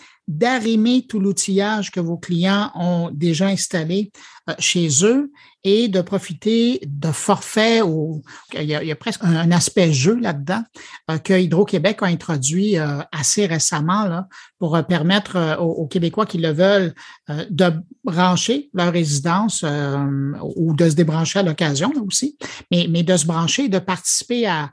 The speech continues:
à, à, à l'économie énergétique ou la meilleure gestion énergétique. Ça, c'est intéressant parce que à l'heure actuelle, il n'y a pas grand monde. C'est, c'est pas les Google de ce monde qui, qui jouent à, sur ce terrain-là, là.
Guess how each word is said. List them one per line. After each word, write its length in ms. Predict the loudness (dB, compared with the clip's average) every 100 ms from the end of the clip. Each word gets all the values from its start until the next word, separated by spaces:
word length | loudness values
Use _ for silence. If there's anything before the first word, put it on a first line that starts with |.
| -16 -20 -16 -10
à, 380 | -10 -8 -8
à, 140 | -4 2
à 40 |
l'économie 460 | 2 4 4 6 6
énergétique 640 | 4 2 0 -2 -8 -10 -6
ou 200 | 0 2
la 120 | 4
meilleure 340 | 4 4 2
gestion 440 | 2 0 0 -2 -2
énergétique. 580 | -2 -4 -6 -6 -10 -14 -20 -12
Ça, 180 | -2 0
c'est 160 | 2
intéressant 500 | 0 0 -2 -2 -2
parce 180 | -2 -4
que 80 | -2 -4 -4
à 120 | 0
l'heure 180 | 2 0
actuelle, 500 | -2 -4 -2 -2 -2 -6
il 180 | -20 -10
n'y 40 |
a 20 |
pas 160 | -2 -2
grand 280 | 0 0 0
monde. 400 | 0 -2 -4 -10
C'est, 240 | -12 -10
c'est 200 | -8 -6
pas 120 | -2 2
les 120 | 4
Google 400 | 4 6 4 4
de 60 | 0
ce 140 | 0
monde 180 | 2 2
qui, 200 | 0 -4
qui 160 | -6
jouent 200 | -4 -2
à, 120 | -2 -4
sur 180 | -8
ce 100 | -6
terrain-là, 540 | -4 -2 0 -2 -2 -4
là. 160 | -8